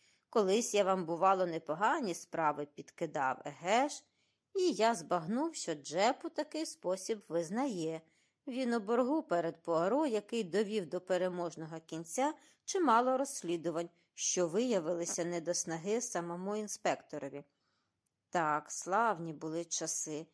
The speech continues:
Я, власне, й тепер не проти, щоб у ряди годи потеревенити з вами.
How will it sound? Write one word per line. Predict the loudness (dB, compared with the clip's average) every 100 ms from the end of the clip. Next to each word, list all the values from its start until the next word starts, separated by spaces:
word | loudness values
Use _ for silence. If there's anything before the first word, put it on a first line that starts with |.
| _ _ _
Я, | -10 -6 -4
власне, | 0 0 0 -2
й | -4
тепер | -6 -2 2 2 0
не | -4
проти, | -2 0 0 0 -4
щоб | -4 -6
у | -2 0
ряди | 0 -2 -4
годи | -4 -2 0 0 -4 -6 _
потеревенити | -8 0 2 4 4 2 0 -8 -10
з | -4
вами. | -2 -2 -4